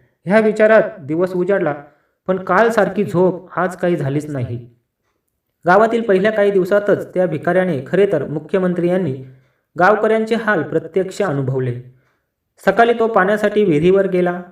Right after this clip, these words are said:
पण विहिरीत एक थेंबही पाणी नव्हतं. गावकऱ्यांच्या चेहऱ्यावर निराशा होती. बायका डोक्यावर रिकामे हंडे घेऊन मैलोनमैल चालत होत्या.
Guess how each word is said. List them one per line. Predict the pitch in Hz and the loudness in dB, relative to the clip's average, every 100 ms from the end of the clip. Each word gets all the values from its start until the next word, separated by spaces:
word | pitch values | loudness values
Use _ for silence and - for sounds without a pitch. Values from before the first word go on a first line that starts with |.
| - | -14
पण | 151 | -8
विहिरीत | 143 160 170 180 | -4 -2 0 0
एक | 175 175 160 | -2 -2 -6
थेंबही | 143 151 156 202 | -2 0 2 0
पाणी | 190 135 135 | 0 -2 -4
नव्हतं. | 135 127 127 - _ _ _ _ _ | -6 -8 -10 -14 _ _ _ _ _
गावकऱ्यांच्या | 180 214 226 233 233 226 226 | 2 2 2 -2 0 -2 0
चेहऱ्यावर | 180 196 208 208 | 0 2 2 2
निराशा | 165 160 160 156 | 0 0 0 -4
होती. | 139 135 131 - _ | -4 -6 -10 -14 _
बायका | 139 143 147 151 | -2 0 0 0
डोक्यावर | 143 143 156 156 | 0 0 0 0
रिकामे | 147 156 160 | 0 -2 -2
हंडे | 147 143 160 | -4 -2 0
घेऊन | 160 170 156 | 2 0 0
मैलोनमैल | 143 160 190 196 196 190 | -2 0 2 2 0 0
चालत | 151 139 135 | 0 0 -2
होत्या. | 131 | -6